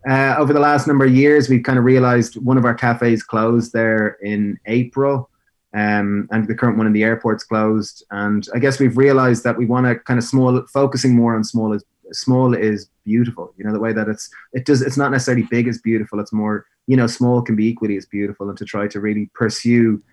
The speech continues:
excellence and beauty in what we are doing as opposed to bigger. You know, often Western ideology is bigger is better. More, more, bigger, bigger, bigger. And I, I think, you know, we've kinda reached a point where it's like,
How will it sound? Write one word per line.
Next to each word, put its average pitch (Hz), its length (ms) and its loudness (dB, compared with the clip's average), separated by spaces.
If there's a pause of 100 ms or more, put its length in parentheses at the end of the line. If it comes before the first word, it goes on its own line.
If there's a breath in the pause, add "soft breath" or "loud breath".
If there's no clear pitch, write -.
(200)
excellence 123 680 0
and 113 220 -4
beauty 120 340 2
in 107 80 -2
what 107 160 -4
we 107 80 -6
are 107 220 -4
doing 104 180 -4
as 101 160 -10
opposed 101 300 -8
to 92 60 -10 (120)
bigger. 110 260 -2
You 135 120 2
know, 147 240 0 (180 loud breath)
often 147 380 2
Western 131 400 2
ideology 117 560 2
is 107 100 -2
bigger 113 260 0
is 107 100 -2
better. 104 360 -6
More, 135 360 2
more, 175 340 0
bigger, - 340 2
bigger, - 260 0
bigger. 214 280 2
And 135 100 0
I, 147 200 0
I 147 40 0
think, 147 300 -2 (400 soft breath)
you 156 120 -4
know, 151 140 2
we've 147 320 2
kinda 139 160 0
reached 131 240 2
a 120 40 -2
point 117 200 -4
where 120 100 -2
it's 117 120 -6
like, 120 240 -2